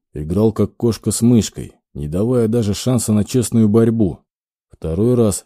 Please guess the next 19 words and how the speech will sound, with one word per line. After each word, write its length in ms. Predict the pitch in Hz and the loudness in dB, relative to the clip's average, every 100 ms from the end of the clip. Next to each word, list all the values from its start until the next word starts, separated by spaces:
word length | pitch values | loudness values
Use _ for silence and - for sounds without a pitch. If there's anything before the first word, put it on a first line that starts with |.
| _ | _
сигнальная 560 | - 92 127 143 131 | -8 -2 0 2 2
система 500 | 113 107 - 131 120 | 2 -2 0 2 4
артефактов, 720 | 107 - 90 135 131 - 92 - _ - | 2 -2 -4 -2 -2 -4 -6 -8 _ -10
их 200 | 82 92 | -8 -2
новейшая 500 | 95 107 95 104 98 | 0 0 0 -2 -2
разработка, 720 | 95 107 107 104 - 87 69 _ _ | 0 0 2 2 0 -8 -10 _ _
уловила 480 | - 85 113 185 170 | -10 -6 -2 2 2
на 120 | 147 | 2
последней 500 | 123 120 156 143 139 | -2 -2 0 2 2
секунде 480 | 113 117 - 151 127 | 0 -2 0 2 2
приближение 640 | 120 98 107 104 135 131 131 | 2 0 0 2 2 2 4
молнии. 560 | 147 131 87 73 - _ _ _ _ _ | 4 2 2 -2 -10 _ _ _ _ _
Кайзер 380 | - 87 92 98 | -8 -4 -2 -2
только 360 | - 113 107 117 | 0 0 2 2
и 20 | |
успел 400 | 127 - 151 131 | 2 0 0 0
что 200 | - 101 | 2 2
вынуть 360 | 110 113 107 135 | 4 4 4 2
меч. 340 | 113 71 | 0 0